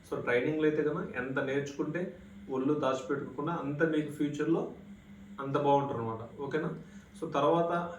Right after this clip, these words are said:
ఎలాంటి దాని గురించి మీకు వీడియో రావాలో మీరు కామెంట్ సెక్షన్లో పెట్టండి. So, దానికి సంబంధించి నేను మీకు వీడియో చేస్తాను రేటు. So, చాలా మంది ఇప్పుడు ట్రైనింగ్ గురించి అడిగారు. So, నాకున్న అవగాహన, పరిజ్ఞానం వరకు నేను ట్రైనింగ్ గురించి చెప్పా. అది ఏపీఎస్పీ సివిల్ అయినా.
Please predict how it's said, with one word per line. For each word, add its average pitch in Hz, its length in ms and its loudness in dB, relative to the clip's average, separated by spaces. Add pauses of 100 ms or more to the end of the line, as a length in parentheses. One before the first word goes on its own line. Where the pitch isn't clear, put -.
ఎలాంటి 160 380 4
దాని 165 180 4
గురించి 160 380 0
మీకు 143 440 -4 (440)
వీడియో 147 340 4
రావాలో 143 540 2
మీరు 123 120 0
కామెంట్ 123 460 -2
సెక్షన్లో 135 380 -2
పెట్టండి. 147 420 0 (400)
So, 156 100 0
దానికి 135 320 0
సంబంధించి 147 840 -2 (300)
నేను 165 200 2
మీకు 160 580 2 (300)
వీడియో 151 220 4
చేస్తాను 127 340 -2
రేటు. 113 480 -8
So, 135 120 -4
చాలా 143 240 4
మంది 151 180 0
ఇప్పుడు 143 200 -2
ట్రైనింగ్ 131 400 -2
గురించి 139 260 -2
అడిగారు. 120 460 -2
So, 139 100 -6
నాకున్న 127 420 -4
అవగాహన, 139 680 -2
పరిజ్ఞానం 127 440 -2
వరకు 131 200 -2
నేను 139 140 -2
ట్రైనింగ్ 123 300 -4
గురించి 135 240 -2
చెప్పా. 120 220 -2
అది 110 320 -2
ఏపీఎస్పీ 131 460 -4
సివిల్ 123 280 -4
అయినా. 123 180 0